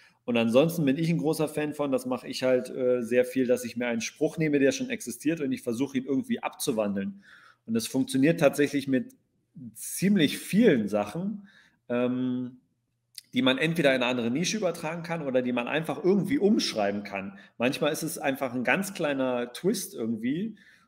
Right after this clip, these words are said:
und macht daraus eine andere Geschichte. Also, <laughs> ich überlege mal, was ich jetzt für ein Beispiel nehmen kann. Aber ich habe zum Beispiel mal eine, einen Spruch aus der Geburtstagsnische, also ein einfaches Geburtstagsshirt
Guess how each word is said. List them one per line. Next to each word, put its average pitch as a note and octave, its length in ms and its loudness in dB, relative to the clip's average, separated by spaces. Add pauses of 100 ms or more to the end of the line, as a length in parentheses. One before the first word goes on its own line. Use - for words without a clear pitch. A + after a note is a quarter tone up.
(120)
und B2+ 180 -2
macht C#3 240 0
daraus C3+ 300 6
eine C3 100 -4
andere C3 220 0
Geschichte. A#2 640 -4 (160)
Also, A2 460 2 (100)
<laughs> - 1400 -16
ich A2 160 -4
überlege B2 380 6
mal, B2 120 6
was B2 180 4
ich A#2+ 80 -4
jetzt B2 180 0
für B2+ 80 0
ein A2+ 100 0
Beispiel A#2+ 640 2
nehmen A#2+ 200 -2
kann. C#3 120 2
Aber C3+ 140 6
ich C#3 60 4
habe D3 140 0
zum D#3 140 -2
Beispiel E3 260 0
mal C3 160 -2
eine, C#3 360 -2 (160)
einen B2+ 140 -2
Spruch F#3+ 320 -6
aus E3 160 -2
der C#3+ 120 2
Geburtstagsnische, E3 960 -4
also B2 180 -4
ein B2 100 -4
einfaches F3+ 540 -4
Geburtstagsshirt C3+ 1200 -4